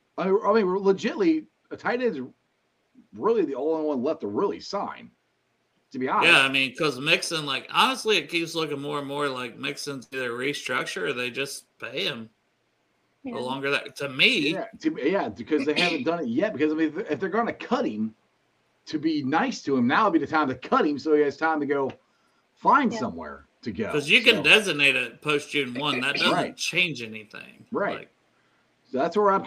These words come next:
Speaker 1: well, especially now, I wonder if the, them losing P Ryan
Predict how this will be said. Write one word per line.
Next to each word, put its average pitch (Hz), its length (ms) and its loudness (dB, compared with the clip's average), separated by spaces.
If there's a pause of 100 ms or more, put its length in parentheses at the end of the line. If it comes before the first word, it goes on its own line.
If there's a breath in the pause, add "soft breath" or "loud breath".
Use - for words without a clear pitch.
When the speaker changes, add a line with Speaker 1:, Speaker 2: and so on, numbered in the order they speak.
Speaker 1:
well, 180 160 0
especially 254 460 -2
now, 190 260 2
I - 20 4
wonder 233 300 6
if 202 180 4 (200)
the, 208 320 -4
them 170 200 -2
losing 160 300 0
P 302 220 0
Ryan 160 560 2